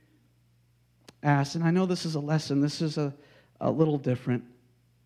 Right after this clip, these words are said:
But what will you do with this seemingly reckless and unconditional love? Francis Chan called it a,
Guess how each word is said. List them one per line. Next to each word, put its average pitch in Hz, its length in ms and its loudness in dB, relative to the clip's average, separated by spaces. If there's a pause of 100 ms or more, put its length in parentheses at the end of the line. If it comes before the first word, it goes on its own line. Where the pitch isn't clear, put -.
(2500)
But 180 140 6
what 208 240 2
will 214 100 4
you 196 160 0
do 185 200 2
with 170 180 -2
this 170 180 -4
seemingly 175 720 -4 (800)
reckless 147 720 0
and - 200 -10 (100)
unconditional 156 840 -2
love? 135 380 -6
Francis 143 360 -4
Chan 139 320 -4
called 139 280 -4
it 127 100 -2
a, 120 140 -4